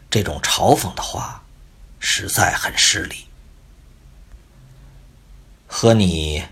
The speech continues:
这种整天歇斯底里骂人的人比起来，我还是比较喜欢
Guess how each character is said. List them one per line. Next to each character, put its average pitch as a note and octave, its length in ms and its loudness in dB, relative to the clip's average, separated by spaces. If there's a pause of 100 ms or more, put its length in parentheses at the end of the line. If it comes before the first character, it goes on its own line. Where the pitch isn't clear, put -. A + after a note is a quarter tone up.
(220)
这 G#2 120 2
种 F2+ 180 -2
整 E2 260 0
天 A2+ 280 2
歇 A2+ 240 4
斯 D3 200 -2
底 A#2+ 160 2
里 F2+ 200 2
骂 G#2 240 4
人 G2+ 240 -4
的 D#3 80 4
人 - 200 -4
比 F3 200 -2
起 - 160 2
来， - 320 -12 (1300)
我 D#2 580 -2 (420)
还 F#2+ 280 2
是 - 140 2
比 D#2 120 -4
较 D#2+ 140 0
喜 - 240 -2
欢 - 380 -8